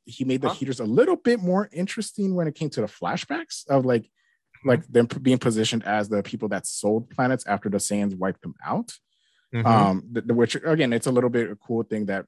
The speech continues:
Speaker 1: uh, obviously Frieza should have, like, he, he, he would
Speaker 2: Yes.
Speaker 1: send the Saiyans 'cause she saw the Saiyans as the mindless brutes that just to
Speaker 2: Yep.
Speaker 1: wipe, like, they were all, all sh-, they, they were useful for, to her or to him was, um, to wipe out the society and things,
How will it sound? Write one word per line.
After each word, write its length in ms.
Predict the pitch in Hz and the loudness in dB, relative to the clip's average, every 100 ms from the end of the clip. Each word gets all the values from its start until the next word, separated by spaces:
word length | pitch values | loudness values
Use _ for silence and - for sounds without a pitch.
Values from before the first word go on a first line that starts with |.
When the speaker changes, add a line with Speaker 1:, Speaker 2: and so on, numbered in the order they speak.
| - | -6
Speaker 1:
uh, 100 | 110 | -4
obviously 380 | 104 104 101 117 | -2 -2 -2 -6
Frieza 380 | 104 135 123 113 | -2 0 2 0
should 260 | - 113 107 | 0 2 2
have, 440 | 98 92 85 98 | -2 -8 -8 -6
like, 160 | 95 - | -6 -8
he, 200 | - 104 101 110 | -6 -4 -4 -6
he, 120 | 101 | -4
he 60 | 101 | -2
would 100 | 123 | 2
Speaker 2:
Yes. 300 | 139 101 - | 2 2 0
Speaker 1:
send 180 | 107 104 | -2 -2
the 60 | |
Saiyans 520 | 104 - 113 113 107 - | -2 0 0 0 -4 -2
'cause 140 | 104 | -2
she 100 | - | -2
saw 220 | 104 104 | -2 -2
the 80 | 98 | -2
Saiyans 300 | - 101 101 | -2 -2 -2
as 160 | 85 92 | -4 -4
the 60 | 95 | -4
mindless 340 | 95 98 92 | -2 -2 -4
brutes 340 | 87 98 95 - | -4 -4 -2 0
that 260 | 95 87 - _ _ - | 0 -2 -6 _ _ -6
just 200 | 104 - | -4 0
to 60 | |
Speaker 2:
Yep. 60 | 104 | 0
Speaker 1:
wipe, 200 | 95 98 | 2 0
like, 200 | 104 104 | 0 0
they 100 | 101 | 2
were 180 | 101 101 | 2 0
all, 180 | 92 - | -2 -6
all 240 | 101 101 110 | -4 -2 -4
sh-, 200 | - - _ _ - | -12 -20 _ _ -10
they, 80 | |
they 180 | 101 107 | -6 -2
were 140 | 101 98 | -2 -2
useful 300 | 101 - 104 | -2 -4 -4
for, 320 | 110 104 98 _ | -2 -2 -4 _
to 140 | - 104 | -6 -2
her 220 | 110 107 - | -2 -4 -4
or 140 | 113 | -4
to 120 | - 101 | -4 -4
him 300 | 110 120 - _ _ _ - | -4 -4 -8 _ _ _ -2
was, 280 | 107 98 90 | 2 2 0
um, 520 | 87 82 80 71 - _ _ - | 0 0 -2 -8 -18 _ _ -4
to 80 | 107 | 0
wipe 200 | 101 104 | 2 2
out 140 | 98 | 2
the 380 | 98 92 87 - - | 2 0 -2 -6 -8
society 500 | 101 143 143 147 139 | -4 0 2 2 2
and 120 | 135 | 0
things, 240 | 143 135 | -2 -4